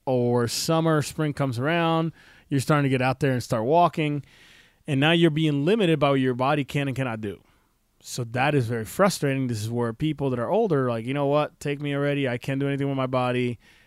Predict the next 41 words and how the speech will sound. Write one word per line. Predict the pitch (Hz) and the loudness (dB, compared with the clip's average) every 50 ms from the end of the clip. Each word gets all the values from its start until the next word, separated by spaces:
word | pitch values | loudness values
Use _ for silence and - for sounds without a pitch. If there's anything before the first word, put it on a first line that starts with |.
| _ _ | _ _
And | - 117 113 | -8 -4 -2
they're | 117 120 | 0 0
laying | 127 131 135 131 | 2 2 2 2
there | 135 135 | 2 0
in | 131 | 0
the | 127 | 0
hospice | 120 123 143 139 - 139 120 - | 0 -2 -2 -2 -2 -6 -6 -4
bed | - 131 123 | -4 -4 -2
and | 120 117 | -4 -4
like, | 113 107 95 - | -6 -8 -6 -6
"I | 110 117 | -4 -2
don't | 131 131 | -2 -2
wanna | 131 127 127 127 | -2 -2 -2 -2
deal | 120 127 127 123 | -2 -2 0 0
with | 123 123 | 0 -2
it | 127 | -2
anymore. | 127 127 123 120 120 117 117 113 113 110 - _ _ _ _ _ _ _ _ _ | -2 -2 -2 -2 -2 -2 -2 -2 -4 -6 -8 _ _ _ _ _ _ _ _ _
I | 113 120 | -2 -2
just | 131 117 | 0 0
wanna | 127 127 120 110 | 0 0 0 -2
go | 110 107 | -2 -2
home." | 117 143 143 110 90 - _ _ _ _ _ _ _ _ _ | 0 0 -2 -2 -4 -10 _ _ _ _ _ _ _ _ _
It's | - 127 - | -8 -4 -2
because | 147 135 - - 143 143 139 139 135 120 - | -2 -2 0 2 2 4 4 4 4 2 0
their | - - 120 113 113 | -4 -6 -6 -6 -6
bodies | - - 113 104 101 104 113 110 | -8 -6 -4 -2 -2 -2 -4 -6
are | 113 | -8
falling | 110 - 127 117 113 | -6 -4 -4 -4 -4
apart. | 113 - 147 127 - - 117 | -4 -4 -4 -4 -4 -6 -6
So | - - 156 131 117 - _ _ _ _ _ _ _ _ - | -2 0 0 0 -2 -4 _ _ _ _ _ _ _ _ -6
this | 139 139 135 131 | -4 -2 -2 -2
is | 160 147 | -2 2
where | 147 170 165 156 147 139 120 - _ _ _ _ _ _ _ - | 4 4 4 4 4 2 0 -4 _ _ _ _ _ _ _ -8
in | 131 123 | -6 -4
our | 120 - | -6 -4
practice | - - 156 156 151 - - 120 | 0 2 2 2 2 0 -4 -4
we | 120 127 | -2 -2
address | 120 113 110 113 127 147 151 147 - | -2 -2 -4 -4 -2 -2 -2 -2 -2
those | 147 131 117 - | -2 -4 -4 -4
things, | - 127 113 | -6 -6 -6
because | 104 123 117 - 123 117 - - | -6 -6 -6 -4 -4 -4 -6 -8